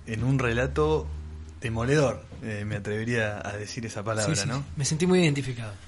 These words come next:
Speaker 1: Sí, creo que todos hemos sufrido actos de crueldad, sobre todo en la primaria, que por, en
Speaker 2: Bastante.
Speaker 1: secundaria ni hablar,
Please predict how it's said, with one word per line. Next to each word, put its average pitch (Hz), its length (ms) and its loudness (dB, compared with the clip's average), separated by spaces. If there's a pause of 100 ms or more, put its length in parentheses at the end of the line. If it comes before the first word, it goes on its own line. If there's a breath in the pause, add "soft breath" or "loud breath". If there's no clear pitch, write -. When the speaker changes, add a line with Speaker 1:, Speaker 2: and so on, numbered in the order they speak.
Speaker 1:
Sí, 208 320 0
creo 190 140 6
que 156 100 4
todos 165 380 6
hemos 139 200 2
sufrido 123 720 2
actos 113 280 -4
de 113 60 -6
crueldad, 113 600 2
sobre 123 240 0
todo 202 160 2
en 165 60 2
la 127 140 -2
primaria, 123 520 -2
que 117 100 -6
por, 127 160 4
en 127 60 0
Speaker 2:
Bastante. 120 320 -6
Speaker 1:
secundaria 143 440 6
ni 135 100 6
hablar, 120 280 2